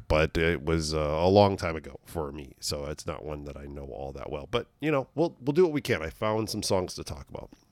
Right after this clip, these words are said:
I'm gonna start off with their remake of a song called Please, Mister Postman. So, uh, my wife, <laughs> she will sing this song for no apparent reason, just out of the blue.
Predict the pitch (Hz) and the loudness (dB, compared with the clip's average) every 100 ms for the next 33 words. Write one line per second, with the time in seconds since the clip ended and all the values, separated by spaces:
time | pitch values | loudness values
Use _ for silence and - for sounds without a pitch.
0 | _ _ - 113 165 208 - 135 127 117 | _ _ -4 4 6 6 8 10 12 12
1 | 110 - 107 98 98 98 90 85 95 95 | 10 8 2 2 2 4 4 0 0 0
2 | 90 - 87 85 - 92 90 85 80 82 | 0 -2 -4 -4 0 4 4 2 0 0
3 | 80 73 - - 113 120 110 92 90 - | 0 0 -2 0 2 2 2 2 0 0
4 | - - 85 - - - - - - 101 | 0 2 2 0 -6 -8 -10 -10 0 6
5 | 92 87 85 - - - - - _ 80 | 10 10 8 4 -8 -20 -20 -20 _ 2
6 | 78 110 139 98 95 92 78 - 120 92 | 4 8 8 8 4 4 -2 -2 -2 0
7 | - - 131 - - 131 143 123 123 131 | -2 -2 -2 -2 -2 0 2 2 2 0
8 | 110 104 98 87 90 - 90 87 - 90 | 0 2 2 0 0 2 2 2 2 0
9 | 80 73 76 101 117 104 98 85 82 98 | 0 0 6 6 6 4 4 0 -4 -2
10 | 113 - 71 69 67 71 - | -4 -4 -6 -8 -6 -6 -8